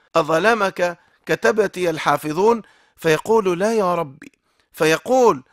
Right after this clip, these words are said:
"ألك عذر تعتذر به لدينا؟" فيقول: "لا يا ربي". فيقول له الله:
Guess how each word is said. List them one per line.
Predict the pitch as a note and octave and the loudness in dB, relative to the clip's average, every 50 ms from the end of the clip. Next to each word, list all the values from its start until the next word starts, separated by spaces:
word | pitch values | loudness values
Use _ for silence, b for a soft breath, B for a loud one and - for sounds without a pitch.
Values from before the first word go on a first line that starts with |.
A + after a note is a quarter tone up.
| _ _ _ _ _ - | _ _ _ _ _ 2
"ألك | A#3+ C4+ B3 A#3+ G#3+ - | 4 4 4 2 2 4
عذر | A3+ G#3 G3+ A#3+ C4+ C4+ A3 A3+ A3 G#3+ | 4 6 6 4 2 2 2 2 2 0
تعتذر | G3 - - F#3 F3+ F3+ - B3 B3+ G#3+ A3 G#3 G3 F#3+ | 2 0 0 0 0 2 4 2 2 4 2 0 -2 -2
به | F3 G3+ A3 F#3+ G3 F#3 F3 | -2 -4 -6 -4 -4 -2 -2
لدينا؟" | F3+ E3+ F#3 G#3+ A#3 A#3+ B3 B3 B3+ B3 A#3 b b b b b b | 0 0 2 0 0 2 2 2 2 2 0 b b b b b b
فيقول: | - - E3 E3 E3 - - A#3+ B3 A#3+ G#3 G3+ G3 F#3 | -2 0 2 2 0 0 -2 -4 -2 -2 -2 -2 -2 -2
"لا | G#3+ A#3+ C#4 C#4+ C#4 | -2 0 0 0 2
يا | C4+ B3 A3 | 4 4 4
ربي". | G#3+ G#3+ G3 D#3+ C#3 A#2+ A2+ - - _ _ _ _ _ _ _ | 4 2 0 -4 -10 -16 -16 -16 -18 _ _ _ _ _ _ _
فيقول | - C#3 C#3+ C#3+ C#3 - - A3 A3+ G#3 F3 E3+ D#3+ | -8 -4 -4 -4 -4 -4 -4 -2 -2 0 -2 -2 -4
له | D3+ C#3 D3 | -6 -6 -6
الله: | D3 C#3+ D3 D3+ D#3+ E3+ E3+ E3 C3+ | -8 -6 -4 0 0 2 2 0 -2